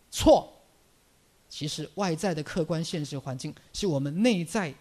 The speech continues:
主观的客观化了。意思是说，如果你的心情很糟糕，去再美的地方都不会快乐。意思是，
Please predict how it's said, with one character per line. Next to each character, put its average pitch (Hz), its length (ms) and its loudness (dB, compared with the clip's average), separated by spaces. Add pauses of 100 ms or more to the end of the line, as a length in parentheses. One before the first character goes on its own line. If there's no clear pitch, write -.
主 123 440 -6
观 165 260 -4
的 143 100 -8 (120)
客 - 180 -8
观 131 240 -6
化 131 200 -8
了。 123 200 -20 (2000)
意 233 160 2
思 226 160 -2
是 214 140 -2
说， 208 240 0
如 170 160 -2
果 202 140 0
你 147 100 -4
的 151 100 -8
心 196 240 -6
情 139 400 -8
很 127 200 -10
糟 147 200 -6
糕， 147 240 -8 (360)
去 175 180 -8
再 190 240 -10
美 147 220 -6
的 131 100 -8
地 151 160 -10
方 143 320 -12
都 135 100 -10
不 131 160 -12
会 135 120 -10
快 127 320 -12
乐。 120 180 -12 (800)
意 214 160 -2
思 202 180 -6
是， 175 260 -6